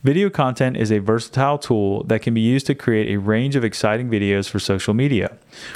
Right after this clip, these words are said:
With the right tactics and a bit of creativity, it's easy to create videos for TikTok and Instagram that never actually reveal your face. These videos are still engaging, unique, and personal without requiring you to ever be on camera.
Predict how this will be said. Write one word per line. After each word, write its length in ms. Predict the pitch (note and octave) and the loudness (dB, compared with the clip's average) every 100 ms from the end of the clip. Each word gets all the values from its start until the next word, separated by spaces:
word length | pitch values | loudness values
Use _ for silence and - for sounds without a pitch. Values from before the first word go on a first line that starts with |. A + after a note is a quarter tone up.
| - | -2
With 120 | C3+ | 0
the 100 | D3 | 2
right 200 | D3 F#3+ | 0 -2
tactics 540 | - D3 C#3 D3+ C#3 C3 | -2 -2 0 0 0 0
and 100 | G#2+ | 2
a 60 | |
bit 160 | G#2 A#2+ | 2 0
of 100 | B2+ | 0
creativity, 720 | C3+ C#3 - G#2+ G2+ G2 G#2 - - | 0 -2 -4 -6 -2 -2 -4 -10 -4
it's 160 | B2 - | -4 0
easy 260 | C#3+ D3+ | 0 2
to 80 | F#3 | 0
create 300 | - D#3+ D3+ | 0 -2 0
videos 360 | B2 A#2 A#2 A2+ | 0 0 0 -2
for 100 | G#2 | -4
TikTok 500 | - A#2+ B2+ C3 - | -2 0 0 0 0
and 80 | A#2+ | -2
Instagram 600 | G2+ G2+ G2+ G2 G2 - | -2 -2 0 0 -2 -2
that 160 | A2+ A2+ | -2 0
never 380 | A2 B2+ D3 - | 0 2 0 -2
actually 320 | A#2+ - B2+ | -4 -2 0
reveal 420 | A2+ G#2 G2+ G2+ | 2 0 0 0
your 120 | G#2 | 0
face. 500 | A2 E3 D3+ F#2+ - - - - - | 0 -2 -2 -6 -12 -16 -20 -20 -8
These 240 | - D3+ F3 | 0 0 2
videos 380 | E3+ D3 C#3+ B2 | 0 2 0 0
are 60 | |
still 280 | - A#2+ B2+ | -2 0 0
engaging, 560 | D#3+ C3 A#2 A#2+ A#2+ B2 | 2 0 0 0 0 0
unique, 520 | G#2+ A2+ B2+ C3+ - | 0 2 0 -2 -4
and 140 | A2+ G#2 | -4 0
personal 480 | B2+ A#2+ A2 G2+ | -2 0 -2 0
without 340 | A2 G#2 A2 - | 0 0 0 -2
requiring 460 | B2 - A2 G#2+ | -4 -2 0 0
you 100 | G#2+ | -2
to 260 | G#2 - - | -2 -4 -2
ever 220 | A#2 A2+ | 0 0
be 160 | F#2+ G2 | 0 -2
on 160 | F#2+ | -2
camera. 420 | G2 G2 G2 F#2+ | -2 -4 -2 -6